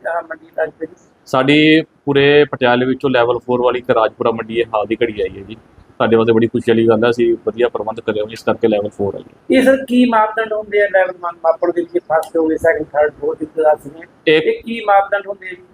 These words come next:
Speaker 2: ਇਹ according to facility in ਮੰਡੀ ਆਉਂਦਾ ਜੀ। ਜਿਵੇਂ ਜਿਹੜੀ ਮੰਡੀ 'ਚ ਜੇ, ਜਿਹੋ ਜਿਹੀ ਫੈਸਿਲਿਟੀ ਹੋਏਗੀ, ਉਸ ਹਿਸਾਬ ਨਾਲ ਏ ਆਈ ਟੈਕਨੀਕ, ਟੈਕਨੀਕ ਦੇ ਨਾਲ ਆਨਲਾਈਨ ਰੈਂਕਿੰਗ ਹੁੰਦੀ ਹੈ ਮੰਡੀਆਂ ਦੀ। ਉਹਦੇ ਵਿੱਚ ਸਾਡੇ ਕੋਲ ਇੱਥੇ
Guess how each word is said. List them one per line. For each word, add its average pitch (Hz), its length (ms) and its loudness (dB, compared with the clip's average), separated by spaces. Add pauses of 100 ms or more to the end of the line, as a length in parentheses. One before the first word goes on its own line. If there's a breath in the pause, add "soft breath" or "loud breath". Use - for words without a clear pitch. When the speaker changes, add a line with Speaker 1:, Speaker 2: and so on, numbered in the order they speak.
(180)
Speaker 2:
ਇਹ 160 160 4
according 147 340 2
to 147 120 -4
facility 143 600 -2
in 139 80 -6
ਮੰਡੀ 120 260 -4
ਆਉਂਦਾ 113 280 0
ਜੀ। 117 140 -10 (640)
ਜਿਵੇਂ 131 460 6 (540)
ਜਿਹੜੀ 131 200 2
ਮੰਡੀ 139 300 2
'ਚ 143 120 0
ਜੇ, 135 340 2 (160)
ਜਿਹੋ 123 200 2
ਜਿਹੀ 127 160 -4
ਫੈਸਿਲਿਟੀ 131 420 -4
ਹੋਏਗੀ, 127 420 0 (100)
ਉਸ 127 120 -2
ਹਿਸਾਬ 127 260 0
ਨਾਲ 123 400 2 (140)
ਏ 123 120 2
ਆਈ 120 160 2
ਟੈਕਨੀਕ, 117 420 -4 (260)
ਟੈਕਨੀਕ 127 340 -2
ਦੇ 123 100 0
ਨਾਲ 117 220 0 (420)
ਆਨਲਾਈਨ 123 420 4
ਰੈਂਕਿੰਗ 120 560 0
ਹੁੰਦੀ 107 280 -6
ਹੈ 127 40 0
ਮੰਡੀਆਂ 117 380 -4
ਦੀ। 131 100 -8 (480)
ਉਹਦੇ 123 160 6
ਵਿੱਚ 131 160 2
ਸਾਡੇ 127 240 2
ਕੋਲ 127 200 4
ਇੱਥੇ 127 280 2